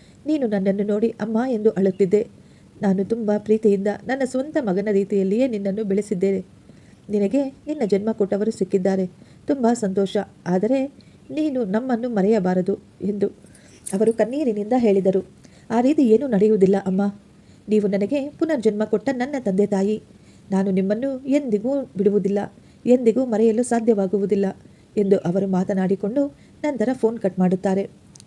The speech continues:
"ಅಮ್ಮ, ನಾನು ಅಪ್ಪನನ್ನು ನೋಡಬೇಕು. ಯಾಕೆಂದರೆ ಅವರು ನನ್ನನ್ನು ತುಂಬ ಪ್ರೀತಿಸುತ್ತಿದ್ದರಲ್ಲವೇ?"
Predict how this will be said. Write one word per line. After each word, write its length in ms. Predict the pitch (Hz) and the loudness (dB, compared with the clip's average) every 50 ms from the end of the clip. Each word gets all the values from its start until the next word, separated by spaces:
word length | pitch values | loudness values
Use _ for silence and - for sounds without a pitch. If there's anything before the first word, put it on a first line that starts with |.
| - - - - - - | -20 -20 -20 -20 -14 -8
"ಅಮ್ಮ, 160 | 185 202 196 220 254 269 262 - - - - | -6 -2 -2 -2 -2 -4 -10 -20 -14 -6 -4
ನಾನು 180 | 302 294 247 | -4 -4 -4
ಅಪ್ಪನನ್ನು 460 | - - 233 - - 320 240 208 226 226 | -4 -6 -4 -4 -2 -2 -2 -2 -2 0
ನೋಡಬೇಕು. 520 | 208 185 185 190 180 190 190 - 196 185 - - - _ _ 196 | 0 2 2 2 2 0 0 0 -4 -6 -6 -16 -20 _ _ -4
ಯಾಕೆಂದರೆ 480 | 190 185 - 208 196 226 247 285 294 294 - - - - - - - - | -4 -2 -2 -2 -2 0 -2 -2 -2 -4 -8 -16 -20 -20 -20 -20 -12 -8
ಅವರು 240 | 277 285 330 302 269 | -2 0 2 2 2
ನನ್ನನ್ನು 400 | 220 208 214 214 220 214 220 226 | 0 -2 -2 -2 -4 -4 -4 -6
ತುಂಬ 260 | 214 - 277 277 254 240 | -6 -6 -6 -2 -2 -2
ಪ್ರೀತಿಸುತ್ತಿದ್ದರಲ್ಲವೇ?" 1000 | 247 - 220 214 220 214 - 208 190 - 185 180 190 185 185 185 185 180 196 196 | 0 0 -2 0 0 -4 -4 -4 -4 -4 0 2 4 4 4 2 2 0 -2 -4